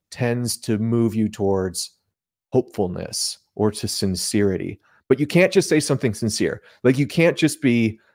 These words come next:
in a metamodern movie. You can't just be, like, an episode of Full House, like a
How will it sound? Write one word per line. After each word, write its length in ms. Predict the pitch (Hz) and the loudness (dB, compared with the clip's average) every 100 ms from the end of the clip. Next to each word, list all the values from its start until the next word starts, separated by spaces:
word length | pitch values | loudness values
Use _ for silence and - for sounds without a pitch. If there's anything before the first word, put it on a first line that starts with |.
| _ _ 120 | _ _ 0
in 140 | 117 | 4
a 220 | 107 101 | 4 4
metamodern 640 | 98 117 117 110 107 110 107 | 4 2 4 2 2 2 2
movie. 580 | 107 107 107 104 101 - _ _ _ _ - | 2 2 2 0 0 -6 _ _ _ _ -6
You 80 | 113 | -6
can't 320 | - 147 135 | 0 0 2
just 220 | 143 - | 0 0
be, 160 | 123 123 | 2 4
like, 480 | 110 104 98 - - _ _ - | 4 4 0 -6 -20 _ _ -8
an 100 | 120 | -2
episode 480 | 120 120 113 117 110 | -2 -2 0 4 4
of 140 | 104 - | 4 -2
Full 200 | - 107 92 | 0 0 0
House, 580 | 101 92 - - - - | -4 -6 -6 -8 -8 -6
like 140 | |
a 80 | 95 | -4